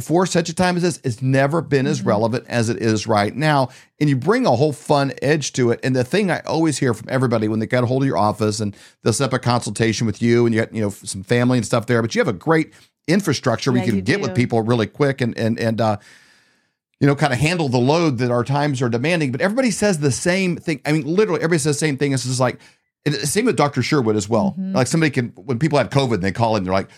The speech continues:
Speaker 1: "Whew, I just knew I was gonna be okay once I talked to him."
Speaker 2: Yep.
Speaker 1: You know, 'cause he had a lot of confidence in it. People say the same thing about you. It's like, you know, once I talked to Doctor Doctor, it was like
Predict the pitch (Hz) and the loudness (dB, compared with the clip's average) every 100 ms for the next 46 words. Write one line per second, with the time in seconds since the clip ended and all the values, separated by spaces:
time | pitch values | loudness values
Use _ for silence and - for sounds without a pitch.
0 | _ _ _ - - - 143 143 175 160 | _ _ _ -18 -18 -4 -2 2 2 2
1 | 139 143 131 151 135 123 127 117 131 117 | 0 0 0 2 2 0 0 0 0 -2
2 | - 92 85 101 92 _ 127 117 117 120 | -2 -4 -4 -6 -8 _ 2 2 0 -2
3 | 117 117 107 104 101 147 139 110 120 107 | 0 2 2 0 0 -2 -2 -2 -2 -2
4 | 117 170 190 139 147 143 135 131 120 139 | -2 0 0 0 0 0 -2 -2 -2 -2
5 | 127 113 113 - _ _ _ _ _ 135 | -2 -2 -6 -10 _ _ _ _ _ 0
6 | 139 180 208 185 175 156 143 - 160 156 | 2 0 0 0 -2 0 0 0 0 0
7 | 120 113 - _ _ _ _ 147 131 131 | 0 -4 -6 _ _ _ _ -2 2 0
8 | 107 | -2